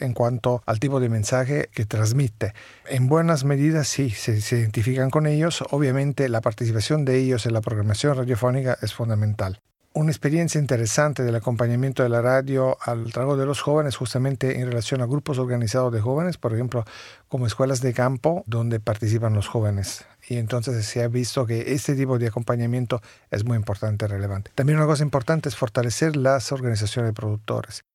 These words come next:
Sabemos que muchas organizaciones de productores y, y organizaciones de la sociedad civil tienen una fuerte componente de participación de, de juvenil, entonces es ahí donde el medio radiofónico puede tener una relevancia mayor.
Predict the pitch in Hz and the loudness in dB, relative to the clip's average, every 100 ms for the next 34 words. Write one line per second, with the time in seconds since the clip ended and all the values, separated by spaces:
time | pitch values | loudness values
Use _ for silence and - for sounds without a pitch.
0 | _ - - 123 147 127 143 135 139 160 | _ -10 -2 0 2 2 0 2 2 2
1 | 156 151 139 135 120 113 107 143 131 120 | 2 0 0 0 0 0 0 0 0 0
2 | 120 113 123 143 110 - 120 120 120 117 | -2 -2 0 0 -2 -4 -2 0 0 0
3 | 120 110 110 143 139 127 117 107 110 120 | 0 0 0 0 0 0 -2 0 2 2
4 | - 127 131 143 - - - _ 143 135 | 0 0 2 0 -6 -18 -20 _ -2 2
5 | 123 104 139 147 - 147 135 127 123 120 | 0 2 4 2 2 0 0 0 0 2
6 | 123 117 120 110 107 110 110 107 - 123 | 2 2 2 0 0 0 0 0 2 2
7 | 113 104 104 104 - 110 113 151 185 - | 2 0 -2 -4 -2 0 4 4 2 -2
8 | - _ - 113 139 135 147 135 127 113 | -20 _ -4 0 0 2 2 2 2 4
9 | 139 131 147 143 147 139 123 123 123 120 | 4 4 2 2 2 4 4 2 4 2
10 | 117 113 101 120 123 120 110 120 117 113 | 4 2 2 2 2 0 0 2 2 2
11 | 117 113 110 107 101 104 101 - 101 104 | 2 2 2 2 2 0 0 -2 -2 0
12 | 107 | 0